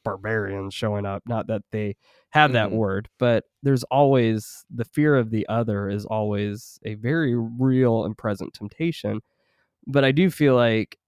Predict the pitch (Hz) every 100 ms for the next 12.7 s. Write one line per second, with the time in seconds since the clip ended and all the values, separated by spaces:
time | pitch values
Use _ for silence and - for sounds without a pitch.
0 | _ 120 120 139 - 123 - 117 120 -
1 | - 123 120 113 113 110 110 107 113 107
2 | 117 104 - 120 107 107 123 139 156 165
3 | _ _ _ _ _ _ _ - 139 139
4 | 139 135 135 139 135 135 139 _ _ _
5 | _ _ _ _ 135 135 127 131 127 127
6 | 123 120 117 - 117 113 127 117 113 107
7 | - 127 117 120 120 - 127 127 123 -
8 | 139 143 135 131 123 120 - - 151 135
9 | 113 113 113 - _ _ _ _ _ _
10 | _ _ _ _ _ _ - _ _ _
11 | _ - 151 139 120 123 117 120 104 -
12 | 117 - 107 107 104 104